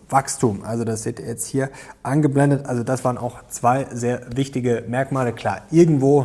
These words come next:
ja, müssen die steigenden Aktienkurse auch herkommen. Also ein Unternehmen, was jedes Jahr, ja, mehr Verlust schreibt,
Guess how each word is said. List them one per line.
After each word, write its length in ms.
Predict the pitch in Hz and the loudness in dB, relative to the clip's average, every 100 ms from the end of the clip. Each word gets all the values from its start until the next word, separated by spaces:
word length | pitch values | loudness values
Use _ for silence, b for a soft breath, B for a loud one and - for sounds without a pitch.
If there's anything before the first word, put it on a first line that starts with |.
| 113 | 0
ja, 280 | 120 - 107 | -4 -6 -6
müssen 320 | 127 123 127 | -6 -4 -4
die 180 | 117 113 | -2 -4
steigenden 400 | 110 120 120 117 | -4 -4 -4 -6
Aktienkurse 640 | 120 - - - 156 143 | -6 -8 -8 0 0 0
auch 160 | 120 117 | -2 0
herkommen. 360 | 135 139 131 | 0 2 0
Also 160 | 120 120 | 0 -6
ein 40 | |
Unternehmen, 400 | 123 120 113 120 | -4 -4 -4 -2
was 140 | 113 107 | -4 -4
jedes 220 | 120 107 | -8 -6
Jahr, 140 | 113 110 B B - | -8 -10 B B -8
ja, 80 | 104 | -4
mehr 160 | 117 | -4
Verlust 320 | - 117 156 | -2 -2 0
schreibt, 340 | - 131 135 | -2 0 0